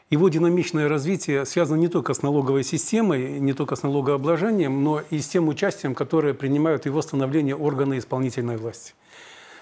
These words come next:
Э, сегодня созданы все условия, э, в том числе принимаются дополнительные меры, э, облсполкомом, районными исполнительными комитетами, по созданию площадок по развитию бизнеса,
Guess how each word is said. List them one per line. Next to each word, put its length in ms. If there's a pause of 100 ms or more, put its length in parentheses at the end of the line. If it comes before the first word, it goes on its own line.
(120)
Э, 280
сегодня 380
созданы 400
все 280
условия, 600 (440)
э, 220
в 60
том 180
числе 300
принимаются 540
дополнительные 840
меры, 500
э, 400
облсполкомом, 840
районными 440
исполнительными 640
комитетами, 640 (580)
по 280
созданию 480
площадок 540
по 160
развитию 460
бизнеса, 500